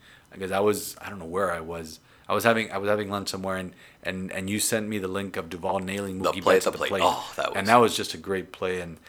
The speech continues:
Speaker 1: and all that. So all that's going on in sports, but last, was it last Wednesday? You know, the N F L schedule was released. And I, now I need to frame this for people because when I was chaplain of the Dolphins,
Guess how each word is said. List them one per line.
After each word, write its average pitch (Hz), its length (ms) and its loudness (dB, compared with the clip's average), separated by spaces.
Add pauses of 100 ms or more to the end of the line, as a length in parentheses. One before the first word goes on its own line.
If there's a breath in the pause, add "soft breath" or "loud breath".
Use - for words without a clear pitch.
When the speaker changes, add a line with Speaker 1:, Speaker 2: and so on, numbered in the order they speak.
(380 soft breath)
Speaker 1:
and 95 120 -4
all 92 120 -2
that. 87 200 -4
So 113 340 8 (440 loud breath)
all 147 200 12
that's 180 180 12
going 151 280 10
on 147 180 12
in 131 100 2
sports, 123 340 4
but - 260 4
last, 147 680 12
was 98 180 -2
it 92 160 -8
last 95 300 0
Wednesday? 165 680 6 (340)
You 107 120 -2
know, 101 240 2 (760 soft breath)
the 117 300 0 (180)
N 165 180 12
F 190 180 8
L 175 140 12
schedule 139 840 6
was 107 200 2
released. 107 460 0
And 120 140 6
I, 127 180 8
now 123 160 10
I 151 80 12
need 185 140 4
to 175 80 2
frame 147 440 6
this 127 140 2
for 113 140 -2
people - 400 -4 (220)
because 113 460 6
when 117 120 6
I 151 80 10
was 190 120 6
chaplain 170 460 6
of 143 80 0
the 131 60 -2
Dolphins, 104 640 4